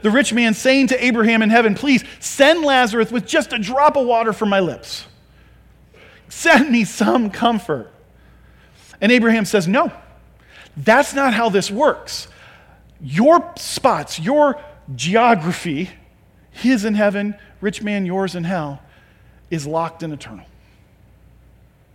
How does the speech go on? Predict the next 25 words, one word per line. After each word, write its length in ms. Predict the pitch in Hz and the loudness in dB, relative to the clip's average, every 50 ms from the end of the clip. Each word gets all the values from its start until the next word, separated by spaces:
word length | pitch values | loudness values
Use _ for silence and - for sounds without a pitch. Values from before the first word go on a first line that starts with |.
| _ _ _ _ _ _ _ - _ _ _ _ _ _ _ _ _ _ _ _ _ | _ _ _ _ _ _ _ -20 _ _ _ _ _ _ _ _ _ _ _ _ _
There's 180 | 175 175 151 147 | -8 -6 -4 -2
nothing 720 | 190 196 196 202 220 202 - - 202 190 185 180 170 165 - - - _ _ | -2 0 0 0 0 -2 -4 -4 -4 -4 -2 -4 -4 -8 -12 -18 -20 _ _
you 140 | 151 160 180 | -6 -6 -6
can 180 | - - 175 165 | -6 -6 -8 -6
do 160 | 131 147 135 | -6 -8 -10
now. 280 | 107 98 92 90 85 - - - - - _ _ _ _ _ | -10 -12 -14 -14 -16 -20 -20 -20 -20 -20 _ _ _ _ _
You 120 | - 156 170 | -8 -6 -4
missed 360 | 170 180 185 - - - - | -2 -2 -4 -6 -8 -12 -14
it. 120 | 110 - - _ _ _ _ _ _ _ _ _ _ _ _ _ _ _ _ - _ _ _ _ _ _ - - - - - - - | -16 -16 -16 _ _ _ _ _ _ _ _ _ _ _ _ _ _ _ _ -20 _ _ _ _ _ _ -20 -20 -20 -20 -20 -8 -2
And 120 | 185 220 | 0 2
the 60 | 233 | 4
rich 220 | 233 277 - - 240 | 4 2 2 0 0
man 200 | 254 247 240 214 | 0 0 0 2
says, 220 | - 247 220 196 | 4 2 4 4
"Okay, 320 | 269 262 - 269 254 240 - | 4 2 2 0 0 0 0
okay, 320 | - 240 - - 214 190 | 0 0 0 0 -2 -4
I, 200 | - - 214 220 | -2 0 0 0
I, 380 | - - 208 233 226 - - - - - - - 110 - | 2 2 2 2 0 0 -10 -20 -20 -20 -20 -20 -10 -2
maybe 240 | 233 269 285 285 302 | 0 2 4 4 4
I'll 120 | 277 262 | 4 4
accept 400 | 247 175 - - 247 - - - | 4 2 2 0 0 0 4 4
that, 200 | 233 208 185 - | 4 4 4 2
but 140 | 202 196 - | -4 -8 -6
can 160 | - 220 214 | -2 0 0
you 460 | 208 196 247 302 339 349 349 320 - | 2 4 4 4 6 6 6 4 2